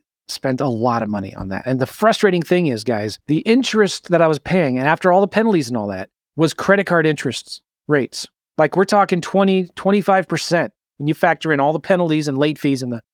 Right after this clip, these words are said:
interest on the interest on the penalties and the, eh, just a disaster. So why am I telling you all this again? Because you have to take this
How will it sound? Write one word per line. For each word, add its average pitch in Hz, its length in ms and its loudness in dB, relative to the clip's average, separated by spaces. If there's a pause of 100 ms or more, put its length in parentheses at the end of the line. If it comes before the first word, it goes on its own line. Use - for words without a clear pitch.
interest 175 380 2
on 139 100 0
the 135 140 2
interest 151 300 0
on 123 80 -2
the 117 60 -4
penalties 143 440 0
and 113 100 -8
the, 127 220 -10
eh, 139 60 -6 (440)
just 156 240 -4
a 135 40 -6
disaster. 123 520 -2
So 170 240 2
why 151 220 2
am 175 100 0
I 175 40 0
telling 170 280 0
you 165 60 2
all 160 80 2
this 151 160 0
again? 139 300 -2 (500)
Because 143 320 2
you 165 140 4
have 165 320 2
to 170 100 -4
take 165 300 0
this 147 280 0